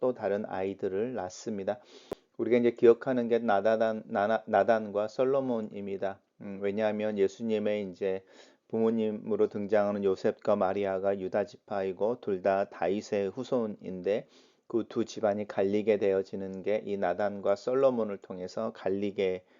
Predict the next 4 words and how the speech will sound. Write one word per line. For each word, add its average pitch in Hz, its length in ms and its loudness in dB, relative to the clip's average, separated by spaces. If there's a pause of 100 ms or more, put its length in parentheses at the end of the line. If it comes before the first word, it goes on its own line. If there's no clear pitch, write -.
(340)
됩니다. 95 560 -6 (1800)
단락을 110 400 0
요약해 101 400 2
보겠습니다. 95 800 -6